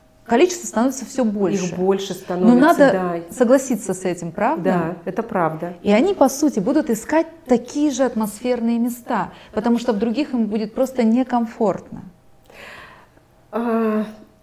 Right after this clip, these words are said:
Speaker 2: здесь вот
Speaker 1: И тогда
Speaker 2: тоже
Speaker 1: будет сеть?
Speaker 2: Мгм.
Speaker 1: И тогда будет сеть
Speaker 2: Нет,
Speaker 1: салонов
Speaker 2: я, ты
Speaker 1: Д Н Р?
Speaker 2: знаешь, вот не знаю. А, могу сказать про одну очень важную, м, вещь. Соответствовать этому становится все сложнее. Скажу почему.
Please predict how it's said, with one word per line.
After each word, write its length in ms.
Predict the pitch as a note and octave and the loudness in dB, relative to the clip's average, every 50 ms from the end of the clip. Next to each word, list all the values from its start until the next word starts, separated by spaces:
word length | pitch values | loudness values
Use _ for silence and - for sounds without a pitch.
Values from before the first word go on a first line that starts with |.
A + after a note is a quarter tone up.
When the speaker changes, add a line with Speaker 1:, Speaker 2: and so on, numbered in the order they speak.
| - - - | -20 -16 -14
Speaker 2:
здесь 420 | G#3 E3 F#3 A#3+ D4 D4 D4 - | -12 -4 0 2 2 2 2 0
вот 120 | G#3+ G#3 | 0 0
Speaker 1:
И 40 | A3 | 4
тогда 260 | G#3+ B3 B3 C#4 D4 | 8 8 8 10 10
Speaker 2:
тоже 100 | D#4 - - | 8 8 8
Speaker 1:
будет 220 | D4+ B3 C#4+ - | 4 2 2 0
сеть? 360 | - - G#3+ A3+ G#3 G#3+ - G#3+ | 0 2 4 4 4 4 2 0
Speaker 2:
Мгм. 520 | A3 G#3+ G#3+ G#3+ G#3 G#3 G#3 G#3 G#3 G#3 G#3 - - - _ _ - - - - | -2 -2 -2 -2 -2 -2 -2 -4 -6 -8 -12 -16 -20 -20 _ _ -14 -12 -10 -8
Speaker 1:
И 60 | G#3 | -2
тогда 280 | G3+ A3+ A3 B3 C#4 C4+ | 0 0 2 4 4 2
будет 240 | B3 B3+ B3 A#3+ | 4 2 0 -2
сеть 240 | A#3+ - - F4 F#4 | -2 -2 0 0 2
Speaker 2:
Нет, 100 | A3 A3 | 4 4
Speaker 1:
салонов 440 | G#3 A#3+ A3 G#3 G#3 G3+ F#3+ F3+ F#3 | 4 4 4 6 4 4 4 2 0
Speaker 2:
я, 40 | F#3 | 2
ты 0 | |
Speaker 1:
Д 80 | - | 2
Н 100 | - - | 4 6
Р? 140 | D#4+ F4 F4+ | 6 6 6
Speaker 2:
знаешь, 100 | B3+ G#3 - | 4 0 -2
вот 160 | F#3 F#3+ F#3 - | -6 -8 -4 0
не 140 | A3+ B3+ C4+ | 2 2 4
знаю. 640 | C4 A#3+ A#3+ A3+ A3 G3+ G3 F#3 F3 F3 E3+ F3 - | 4 4 2 2 4 4 4 4 4 4 2 2 0
А, 360 | - F3+ F#3 F#3 F3 C3+ C3+ | 0 2 2 4 4 2 2
могу 400 | F3 G3 G3 G3 G3 B3+ C#4+ C#4+ C#4 | 2 2 0 2 6 8 8 8 8
сказать 500 | C#4 - - G#3+ F#3+ G#3+ A#3 A#3 A#3 - | 6 2 -2 0 2 4 4 2 2 0
про 340 | - G3 F#3 F#3 F#3 F3+ F3 - - - F3 E3+ | 2 4 6 6 6 6 4 2 2 2 2 4
одну 300 | E3+ E3+ F#3 G#3 A#3 A#3 | 2 2 2 4 6 6
очень 340 | G#3+ G3+ G3+ - - F#3 F3 | 6 4 2 0 -2 0 2
важную, 680 | F3 F#3 G3+ G3+ F#3+ G3 F#3 F3+ F3 E3+ E3+ E3 E3 - - | 4 4 4 4 2 0 2 2 2 2 2 0 -2 -6 -10
м, 280 | - - F#3 F3+ E3 F3 | -10 -8 -8 -6 -6 -6
вещь. 460 | D#3 G3 F#3+ F3 E3 D#3+ - - - - - - - _ | -4 -2 0 0 0 0 -2 -8 -16 -20 -20 -20 -20 _
Соответствовать 720 | - - G#3 G3+ G3+ G3+ A#3+ D#4 D#4 D#4+ B3+ A#3 G3+ - | -4 -2 -2 -2 0 2 2 2 2 2 0 -2 -2 0
этому 400 | - G#3+ G3+ G3+ G#3 F#3 F#3 F3+ | 0 0 0 2 0 0 0 -2
становится 600 | F#3 - G3+ F#3+ G3+ G#3 G#3 G3 G3+ - - F#3 | -2 -2 0 2 4 4 2 2 0 0 -2 -2
все 240 | F3+ - - - G#3+ | -2 -2 -2 -2 -2
сложнее. 840 | G#3 G#3 - G3 F#3+ F#3 F3 F3+ F#3 F#3 F3+ E3+ D#3 C#3+ C#3+ D3+ E3 - - _ _ - - - - - - - _ - | -2 -2 -4 -4 -2 -2 -2 0 0 0 2 2 0 0 -2 -6 -10 -16 -20 _ _ -20 -20 -20 -20 -20 -20 -20 _ -16
Скажу 360 | F3 - - G#3 G3 G3 B3+ | -16 -4 -2 0 0 0 -2
почему. 640 | B3+ A#3+ A3+ - - G#3 F#3+ E3+ D#3+ D#3 D#3 D#3 | -4 -4 -6 -6 -4 -2 -2 0 0 -2 -2 -6